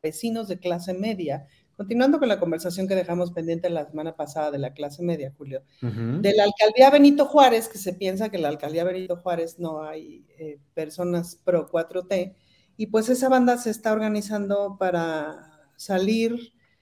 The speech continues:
Speaker 1: en Félix Cuevas e Insurgentes frente a Liverpool, en la estación del metro, para irse juntos de ahí al Zócalo. Yo me voy a juntar con esa banda porque, pues, mi dirección es, eh, mi, mi casa está en la alcaldía Benito Juárez, y entonces, pues, ya me ando juntando con esa banda.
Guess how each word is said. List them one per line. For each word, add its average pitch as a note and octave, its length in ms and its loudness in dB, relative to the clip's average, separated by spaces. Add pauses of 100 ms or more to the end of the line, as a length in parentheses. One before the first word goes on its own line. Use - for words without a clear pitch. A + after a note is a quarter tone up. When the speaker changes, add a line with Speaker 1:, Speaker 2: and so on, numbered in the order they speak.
(340)
Speaker 1:
en G#3 320 2
Félix C#4 340 10
Cuevas C4+ 400 8
e C4+ 60 2
Insurgentes B3+ 640 0
frente F#3+ 300 2
a G3 60 4
Liverpool, A#3 720 -2
en F3 120 -4
la D#3+ 60 -4
estación F3 380 -8
del G#3+ 140 -2
metro, G3+ 440 -4
para D#3+ 160 -6
irse E3+ 200 -8
juntos F3+ 340 -10
de E3+ 80 0
ahí D3+ 260 -4
al F3 200 -6
Zócalo. F3+ 480 -8
Yo G#3 120 -4
me A3+ 80 -2
voy G#3 140 0
a F#3+ 40 -12
juntar F3 280 -8
con E3 140 -6
esa E3 160 -8
banda E3 340 -6
porque, - 280 -18 (200)
pues, - 260 -20 (600)
mi F3 140 -2
dirección E3+ 480 -2
es, - 520 -6
eh, D#3+ 220 -4
mi, D3+ 240 -10
mi F3 180 -4
casa F#3 280 -2
está F#3+ 340 -2
en F3+ 120 -2
la D3+ 60 -2
alcaldía D#3 540 0
Benito E3 460 -2
Juárez, G3 500 0
y F#3+ 80 -4
entonces, E3+ 420 -4
pues, D#3 200 -6
ya D#3+ 120 0
me F3 160 0
ando F3+ 220 -2
juntando D#3+ 420 -6
con D#3 200 -8
esa D#3+ 180 -12
banda. D#3 320 -10